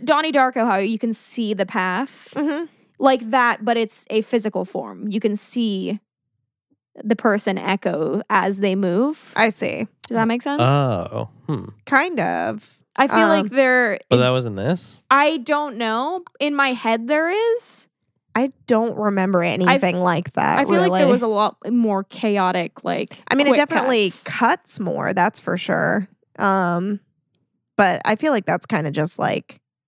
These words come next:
Speaker 2: m-, s-, more modern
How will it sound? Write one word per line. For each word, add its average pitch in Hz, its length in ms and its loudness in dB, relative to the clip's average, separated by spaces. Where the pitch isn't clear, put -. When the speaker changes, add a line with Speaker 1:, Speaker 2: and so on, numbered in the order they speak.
Speaker 2:
m-, 196 440 -2
s-, - 260 -2
more 190 320 2
modern 165 460 0